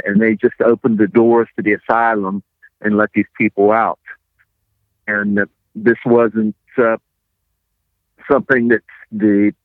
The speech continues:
doctor, Doctor Gout, was in favor of. And he was so distraught about them letting these people just go out and walk the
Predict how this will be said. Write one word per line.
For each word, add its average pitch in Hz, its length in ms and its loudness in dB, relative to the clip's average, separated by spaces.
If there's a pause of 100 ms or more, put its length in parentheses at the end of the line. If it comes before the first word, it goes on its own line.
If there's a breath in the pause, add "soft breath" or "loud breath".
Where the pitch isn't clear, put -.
(240)
doctor, 113 520 0
Doctor 107 300 -4
Gout, 117 460 -4 (240)
was 104 200 -8
in 101 120 -10 (120)
favor 117 440 0
of. 104 220 -4 (680)
And 107 220 -4
he 123 120 -2
was 110 140 0 (160)
so 123 120 4
distraught 131 680 -2 (140)
about 107 420 -8 (140)
them 110 260 -6
letting 117 320 -4
these 110 140 -6 (120)
people 113 280 -4
just 101 240 -2 (200)
go 110 220 2
out 113 280 -2
and 104 380 -6 (460 soft breath)
walk 117 420 0
the 101 180 -4